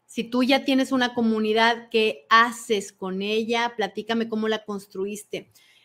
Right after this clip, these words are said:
Eh, yo soy muy partidaria de crear eventos y foros,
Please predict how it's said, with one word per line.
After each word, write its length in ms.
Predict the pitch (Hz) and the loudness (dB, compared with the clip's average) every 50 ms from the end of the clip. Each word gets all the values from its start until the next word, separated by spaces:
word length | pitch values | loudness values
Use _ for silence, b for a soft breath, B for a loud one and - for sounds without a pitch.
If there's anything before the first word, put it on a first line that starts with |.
| b b | b b
Eh, 380 | - 214 226 226 233 233 226 220 | 2 4 6 8 8 6 6 4
yo 200 | 214 285 302 330 | 2 2 2 2
soy 680 | 320 330 - 359 349 349 359 370 370 359 - - - _ | 2 2 2 4 6 6 8 6 6 4 2 -2 -10 _
muy 500 | - 247 262 269 302 330 349 359 370 311 | -4 0 0 2 4 6 6 6 4 4
partidaria 960 | - - 349 330 349 - 285 262 254 294 294 311 302 294 294 285 277 277 269 | 4 4 4 4 4 0 0 0 2 4 6 6 6 6 4 4 4 4 4
de 260 | 247 247 240 233 - - | 4 2 -2 -4 -4 -4
crear 560 | 214 202 202 202 208 214 220 226 233 247 240 | -2 -2 0 0 2 4 4 4 4 2 0
eventos 680 | 240 233 214 202 214 214 208 202 202 226 220 226 226 - | -2 -2 -2 0 -2 -2 -4 -4 -4 -4 -4 -4 -6 -10
y 120 | 220 196 180 | -14 -14 -14
foros, 640 | - - - 160 156 156 156 - - - - - | -16 -12 -8 -6 -6 -6 -6 -8 -14 -18 -20 -20